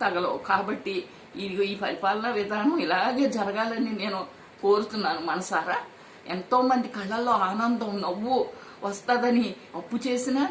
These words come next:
తీర్చే శక్తి మీరు మాకు ఇచ్చారు, అది నిజం. నేను హార్ట్ఫుల్గా చెప్తున్నాను, ఎవరో పొగడమని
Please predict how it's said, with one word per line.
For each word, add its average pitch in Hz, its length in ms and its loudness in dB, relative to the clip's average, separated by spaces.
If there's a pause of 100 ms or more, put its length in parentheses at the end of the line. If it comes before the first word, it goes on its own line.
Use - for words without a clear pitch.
తీర్చే 240 340 -2 (140)
శక్తి 240 400 -4
మీరు 262 200 4 (100)
మాకు 214 200 -4
ఇచ్చారు, - 520 -4 (300)
అది 170 160 -4 (120)
నిజం. 185 360 4 (480)
నేను 202 240 -4
హార్ట్ఫుల్గా 226 640 0
చెప్తున్నాను, 180 580 -4 (600)
ఎవరో 185 220 0
పొగడమని 208 640 -2